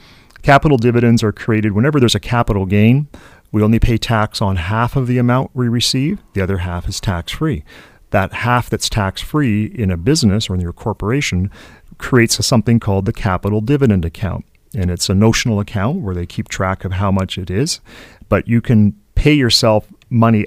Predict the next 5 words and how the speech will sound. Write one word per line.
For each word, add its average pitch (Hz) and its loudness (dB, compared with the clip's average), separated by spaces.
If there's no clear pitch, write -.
out 156 2
tax-free, 123 0
that 104 0
capital 107 -2
dividend. 98 0